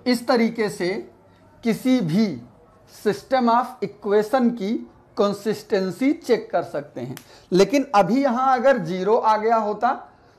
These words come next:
तो सिर्फ ज़ीरो देख करके हम इनकंसिस्टेंट नहीं लिखेंगे। अगर ज़ीरो आ जाएगा तो मुझे ये जो ए आया है इसका एडजॉइंट निकालना पड़ेगा, और एडजॉइंट निकालना हम पिछली वीडियो में आपको सिखा चुके हैं।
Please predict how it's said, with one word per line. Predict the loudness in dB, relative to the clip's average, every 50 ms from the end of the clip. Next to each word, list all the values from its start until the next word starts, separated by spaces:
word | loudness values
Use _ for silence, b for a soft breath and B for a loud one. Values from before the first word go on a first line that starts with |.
| b b -4
तो | -2 -2
सिर्फ | -2 -2 -2 -2 -2 -2 -4 -4
ज़ीरो | -2 0 0 2 4 2 2
देख | 4 4 2 2 2 0 -2
करके | -2 -2 -2 -2 -2
हम | -2 -2 -2 -6 -4
इनकंसिस्टेंट | 0 0 2 2 2 0 -2 -2 -2 -6 -6 -4 -2 -2 -2 0 0
नहीं | -2 -2 0 0 0 2 2 0
लिखेंगे। | 0 -2 -2 -2 -2 -2 -2 -2 -4 -4 -8 B B B B B B B B B
अगर | 2 2 4 4 2 2 0
ज़ीरो | -4 -4 0 4 4 4
आ | 6 6 6 6
जाएगा | 6 6 6 6 6 6 6 6 6 6 4 2 B B B B B 2
तो | 4 4
मुझे | 4 4 2 2 2 4 6 6 6 4 2 -4 -2
ये | 2 2 2
जो | 4 4 2 0 0 2 4
ए | 6 6
आया | 6 6 6 6 4 4
है | 4 4 2 0 -2
इसका | -6 -8 -8 -4 0 0 0 2 2 2
एडजॉइंट | 2 2 2 2 0 0 0 0 0 -2 -2 -4
निकालना | -4 -2 0 0 0 0 0 -2 -2
पड़ेगा, | -2 -2 0 0 -2 -2 -2 -4 -6 B B B B B B
और | 2 2 2 4 4
एडजॉइंट | 4 4 2 0 0 0 0 0 -2 -4
निकालना | -4 -4 0 2 2 2 2 2 0
हम | 0 0 -2
पिछली | -6 -8 -8 -6 -4 -4 -4
वीडियो | -2 -2 -2 0 0 2
में | 2 2 0
आपको | -2 -2 0 0 0 0
सिखा | 0 -2 0 0 0 0
चुके | 0 -2 -8 -8 -8
हैं। | -10 -10 -10 -12 -16